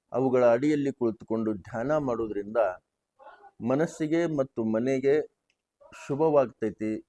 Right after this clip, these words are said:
ಒಳ್ಳೇದಾಗ್ತೈತಿ ಅನ್ನತಕ್ಕಂಥ ಭಾವನೆ ಬಂದಂಥ ಯಾತ್ರಿಕರದು ಹಾಗೂ ಪ್ರವಾಸಿಗರದು.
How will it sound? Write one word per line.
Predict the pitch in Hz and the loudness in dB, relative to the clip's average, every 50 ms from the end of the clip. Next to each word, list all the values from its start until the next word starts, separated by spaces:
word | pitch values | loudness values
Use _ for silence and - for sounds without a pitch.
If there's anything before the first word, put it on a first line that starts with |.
| _ | _
ಒಳ್ಳೇದಾಗ್ತೈತಿ | - 110 113 120 131 135 131 120 117 113 - - 107 104 - - 107 104 | -4 -2 0 2 4 4 4 4 4 0 0 -2 -6 -6 -4 -4 -6 -4
ಅನ್ನತಕ್ಕಂಥ | 98 98 90 - 101 - _ - 104 95 - _ - 104 | -4 -6 -6 -6 -8 -8 _ -8 -8 -8 -8 _ -6 -6
ಭಾವನೆ | 98 90 76 - 98 127 147 170 156 131 107 101 104 - _ _ - _ _ _ _ _ _ _ _ _ _ _ _ - | -4 -4 -2 0 2 4 4 4 2 -2 -4 -4 -6 -10 _ _ -20 _ _ _ _ _ _ _ _ _ _ _ _ -6
ಬಂದಂಥ | 98 113 123 131 131 135 123 - - 139 127 117 117 113 110 107 95 - _ _ _ - | -4 -2 0 2 2 0 0 -2 -6 0 2 4 6 6 6 4 2 -2 _ _ _ -4
ಯಾತ್ರಿಕರದು | 98 113 120 139 135 - 143 131 123 98 131 123 123 139 156 160 147 | 0 2 2 2 2 -2 -6 -6 -2 -2 -2 -2 0 -2 -4 -4 -4
ಹಾಗೂ | - _ - 131 120 113 107 101 | -8 _ -4 -4 -4 -4 -4 -8
ಪ್ರವಾಸಿಗರದು. | - - 104 107 110 117 117 - - 113 95 107 101 104 113 147 156 165 | -8 -4 -2 2 2 2 2 2 -4 -6 -4 -4 -4 -2 -4 -4 -6 -6